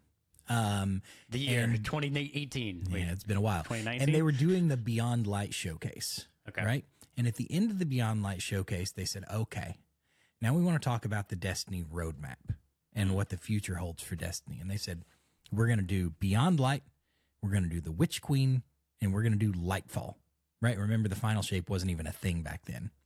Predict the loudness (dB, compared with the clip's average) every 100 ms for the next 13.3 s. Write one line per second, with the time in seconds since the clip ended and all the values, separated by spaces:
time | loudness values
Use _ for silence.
0 | _ -18 -18 -12 -2 0 0 -2 -4 -8
1 | _ _ _ _ _ _ _ _ -6 0
2 | 2 2 0 0 0 0 -2 -4 -6 -6
3 | -6 -8 -10 _ _ 0 0 0 -4 2
4 | 4 4 2 -4 _ _ _ _ 0 2
5 | 2 0 2 0 -2 -4 -2 -2 -2 -2
6 | -2 -4 -12 -14 _ _ _ _ 2 2
7 | 4 4 4 2 0 -6 -8 0 2 2
8 | -2 -2 0 0 0 -2 -2 2 2 2
9 | -2 -2 0 0 0 -4 -2 0 0 0
10 | -2 -4 -6 -14 -20 -20 _ 0 2 0
11 | -4 _ -2 0 0 -4 -20 _ -4 -2
12 | 0 -4 0 0 0 -2 2 2 2 -2
13 | -2 -6 -8